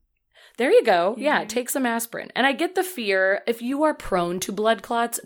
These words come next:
Speaker 1: don't get Johnson and Johnson. I would say that, 'cause it sounds like with the women and the one man who did get the
Speaker 2: Mm-hmm.
Speaker 1: blood clots, it was like they had some issues before and they had, like, a low platelet count already. They already had issues. So if you think you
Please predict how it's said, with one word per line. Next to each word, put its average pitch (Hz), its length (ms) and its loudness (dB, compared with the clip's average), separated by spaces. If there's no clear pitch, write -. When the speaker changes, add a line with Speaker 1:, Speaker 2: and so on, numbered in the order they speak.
Speaker 1:
don't 185 260 2
get 180 160 -4
Johnson 170 360 -6
and 156 80 -8
Johnson. 151 340 -6
I 151 80 -6
would 165 140 -6
say 175 160 2
that, 156 320 -6
'cause - 100 -16
it 185 160 -4
sounds 190 420 -2
like 165 380 -6
with 180 180 -2
the 180 100 2
women 165 580 -4
and 165 360 -6
the 165 60 -4
one 165 300 -6
man 160 340 -6
who 160 140 -10
did 156 340 -4
get 101 180 -10
the - 60 -8
Speaker 2:
Mm-hmm. - 60 -12
Speaker 1:
blood 151 260 -6
clots, 156 320 -6
it - 100 -12
was 156 140 -6
like 156 180 -6
they 156 140 -4
had 160 480 -4
some 170 240 -4
issues 165 320 -2
before 214 360 0
and 202 140 0
they 165 80 0
had, 156 260 -4
like, 156 220 -6
a - 60 -12
low 156 260 -4
platelet 196 640 -2
count 180 360 -4
already. 202 600 -2
They 180 140 -2
already 190 340 -2
had 180 260 0
issues. - 460 -4
So 175 220 0
if 175 160 -4
you 220 80 -2
think 302 260 -2
you - 80 -20